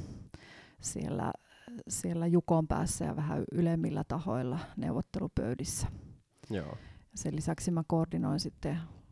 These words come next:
Speaker 1: kuntapuolen luottamusmiesten toimintaa ja yhdistysten palkkavastaavien toimintaa ja oon muutenkin yhdistyksiin päin semmonen,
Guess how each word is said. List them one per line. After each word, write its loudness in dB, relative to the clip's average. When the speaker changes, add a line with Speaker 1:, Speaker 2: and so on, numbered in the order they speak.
Speaker 1:
kuntapuolen 4
luottamusmiesten 6
toimintaa 6
ja 4
yhdistysten 4
palkkavastaavien 4
toimintaa 4
ja 4
oon 8
muutenkin 6
yhdistyksiin 2
päin 0
semmonen, 0